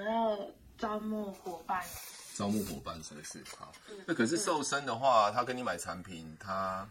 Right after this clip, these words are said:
Speaker 2: 不见得会，会想来经营啊。
Speaker 1: 对，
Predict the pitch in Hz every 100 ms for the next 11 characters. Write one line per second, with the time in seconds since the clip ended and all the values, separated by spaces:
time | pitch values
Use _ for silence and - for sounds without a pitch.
0 | - - - - 113 160 107 - 104 98
1 | 92 80 - - 110 87 90 90 87 87
2 | 95 92 67 65 - - - - - -
3 | - - - - - - - - - -
4 | - - _ _ _ _ _ -